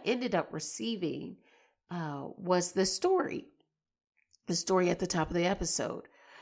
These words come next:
through nat-, through a natural and organic conversation with this designer.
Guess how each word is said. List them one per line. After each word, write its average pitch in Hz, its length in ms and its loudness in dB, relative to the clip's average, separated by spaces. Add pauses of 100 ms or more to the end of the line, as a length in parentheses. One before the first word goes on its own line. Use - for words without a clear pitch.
(200)
through 175 580 4 (140)
nat-, 196 440 2 (180)
through 208 200 4
a 185 60 6
natural 196 460 2
and 214 100 2
organic 175 500 0
conversation 160 1160 -4
with 175 540 0 (160)
this 165 260 -2
designer. 151 800 2